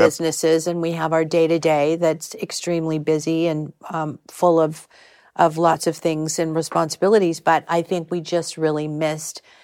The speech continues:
Speaker 2: being together. I think we felt like we weren't together as much doing our own thing, working on our individual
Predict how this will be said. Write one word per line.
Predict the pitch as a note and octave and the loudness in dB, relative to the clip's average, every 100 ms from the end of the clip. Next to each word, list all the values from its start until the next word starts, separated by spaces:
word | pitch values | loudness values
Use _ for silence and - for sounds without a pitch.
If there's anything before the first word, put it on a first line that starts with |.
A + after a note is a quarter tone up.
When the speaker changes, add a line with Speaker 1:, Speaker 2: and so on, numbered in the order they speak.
| _ _ | _ _
Speaker 2:
being | F#3 F3+ F3 | 0 0 -2
together. | D#3+ E3 E3+ D#3 D#3 D3+ C#3+ | -4 -2 2 4 4 2 0
I | G3 | -2
think | A3 G4+ G#4 | 2 0 4
we | G#4 F#4 | 4 4
felt | - G#3 F#3 G#3+ - | 2 4 4 2 0
like | F#3 E3 D#3+ - - _ - | 4 4 2 -4 -20 _ -2
we | F#3 | 0
weren't | F3 D#3 E3 F#3+ - _ - | 2 2 2 2 -2 _ -8
together | - E3 E3+ F3 F3+ | -4 2 4 4 2
as | E3+ D#3+ | 0 -2
much | E3 D#3 G3 - - - | 0 0 0 -2 -12 -2
doing | F3+ E3+ D#3+ | 0 2 2
our | D3+ | 2
own | D#3+ D#3+ | 2 2
thing, | E3 F#3 F3 | 2 2 4
working | D#3+ D#3+ F3 | 4 4 2
on | D#3+ | 2
our | E3 | 2
individual | D3+ E3 E3 D#3 D#3+ D#3+ D3 D3 | 0 0 2 2 2 0 2 2